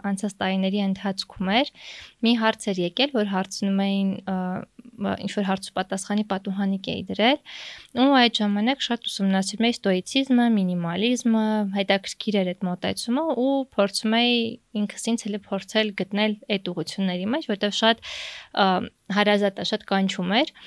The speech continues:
ու ծանոթներիցս մեկը, այդպես, ա, հանդիպում էինք ու հարցնում է, ասում է, "Ա, չես կարծում, որ դա ձև ա, որ գրում ես տենց, ես մինիմալիզմ եմ բան անում, չես կարծում, որ այդ ուղղակի դու քեզ տենց ցույց ես տալիս"։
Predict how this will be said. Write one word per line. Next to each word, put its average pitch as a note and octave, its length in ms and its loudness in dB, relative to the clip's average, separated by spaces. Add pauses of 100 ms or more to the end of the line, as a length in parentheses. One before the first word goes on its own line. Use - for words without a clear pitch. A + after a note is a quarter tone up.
(260)
ու B3+ 160 4 (140)
ծանոթներիցս A3+ 920 2
մեկը, G3+ 440 2 (240)
այդպես, G#3+ 480 0 (120)
ա, F#3+ 160 -2 (120)
հանդիպում G3 560 -2
էինք G#3+ 240 -2
ու G3 140 -2
հարցնում G3 560 -4
է, F#3+ 100 0
ասում G3 300 -4
է, G3 80 -2 (520)
"Ա, G#3+ 100 -2 (320)
չես - 300 -8
կարծում, F#3 400 0
որ F#3+ 180 -2
դա F#3+ 180 0 (140)
ձև F#3+ 320 -2
ա, F#3+ 160 -2
որ G3 260 -4
գրում F3+ 360 -6
ես F#3+ 160 -8
տենց, G3+ 300 -8
ես G3 200 -4
մինիմալիզմ F#3+ 800 2
եմ F#3 80 -8
բան F#3 280 -6
անում, G#3 280 -4
չես A#3+ 240 -6
կարծում, - 400 -8
որ G#3 160 0
այդ G3 160 -6
ուղղակի F#3+ 380 -4
դու G3+ 240 -2
քեզ G3 300 0
տենց A3 260 -2
ցույց - 260 -6
ես F3+ 200 -2
տալիս"։ G#3 460 -2